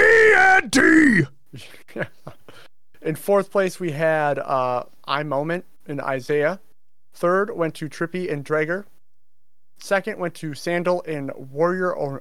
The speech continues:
Speaker 2: O'Neal. And first went to Tylenol and Unique's Unique. Um, the prize money here, I have a question mark, and I, I don't
Speaker 1: I think it's
Speaker 2: know how it was
Speaker 1: because
Speaker 2: funded.
Speaker 1: I think it's because they had a base,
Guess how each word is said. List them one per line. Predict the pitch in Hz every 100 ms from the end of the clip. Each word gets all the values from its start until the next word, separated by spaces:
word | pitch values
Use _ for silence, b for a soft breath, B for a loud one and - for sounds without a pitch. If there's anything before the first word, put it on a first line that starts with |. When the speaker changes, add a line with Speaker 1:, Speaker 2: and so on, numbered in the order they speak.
| -
Speaker 2:
O'Neal. | 143 131 147 202 233 - - - -
And | 135
first | 202 226 -
went | 196 160
to | - 160
Tylenol | - 202 208 208 202 196
and | 156 139 127 123 - - -
Unique's | 147 139 160 190 - - -
Unique. | 160 156 156 135 - - - - - - - - -
Um, | 156 147 139 127 123 - - 160
the |
prize | 151 233 302 262
money | 240 233 220 196 - - - -
here, | - 226 214 185 - - - - - -
I | 185
have | 190 170
a |
question | - 185 - 156
mark, | 139 139 165
and |
I, | 156 147 151
I |
don't | 156 - - - - -
Speaker 1:
I | 185
think | 220
it's | 165
Speaker 2:
know | 196
how | 165 185
it |
was | 175 -
Speaker 1:
because |
Speaker 2:
funded. | 151 151 - -
Speaker 1:
I | 170
think | 196 185
it's | -
because | 170 165 156 139
they | 151
had | 139 160
a | 127
base, | 160 143 123 -